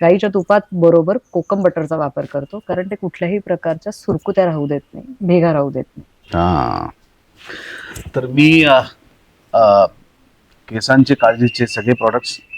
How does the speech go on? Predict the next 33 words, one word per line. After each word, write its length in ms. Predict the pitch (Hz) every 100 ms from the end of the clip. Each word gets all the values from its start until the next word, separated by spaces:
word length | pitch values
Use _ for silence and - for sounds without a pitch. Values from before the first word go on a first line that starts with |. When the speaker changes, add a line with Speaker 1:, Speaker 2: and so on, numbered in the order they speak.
| -
Speaker 2:
आणि 280 | 101 104 120
त्वचेच्या 600 | 165 _ 113 - 143 147
काळजीचे 440 | 120 113 104 104 107
सगळे 260 | 104 98
प्रॉडक्ट्स 460 | 101 87 78 - - _
बर्वाचे 460 | 92 117 123 - 80 _
वापरतोय 480 | - 104 139 135 131 151 _ - - - -
गेली 140 | 120 135
काही 220 | 131 143
महिने 240 | 151 151
आणि 140 | 156 160
माझ्यामध्ये 720 | 147 131 127 151 170 151 147 -
नक्की 280 | 117 123 - 139
फरक 140 | 113 107 -
पडलाय. 260 | 80 - - - _ 104
जाहिरात 280 | 113 123 131
म्हणून 200 | 131 131
नाही, 140 | 123 - _
खरंच 280 | 113 120 -
पडलाय, 260 | 104 107 147
कारण 180 | 123 113
नियमितपणे 440 | 113 120 120 107
मी 100 | 107
वापरतोय. 460 | 95 78 82 - - - - - - - _
तर 80 | 123
मी 120 | 135
वापरतोच 480 | 165 151 190 190 185
आहे, 120 | 180
तुम्ही 460 | 170 _ _ 127 135
अवश्य 320 | 123 120 123
वापरून 340 | 104 95 101
बघा. 220 | 92 87 - _ _ _ - _ _ _ _ - _ _
Speaker 1:
बर्वामध्ये 720 | 175 190 202 226 226 226 180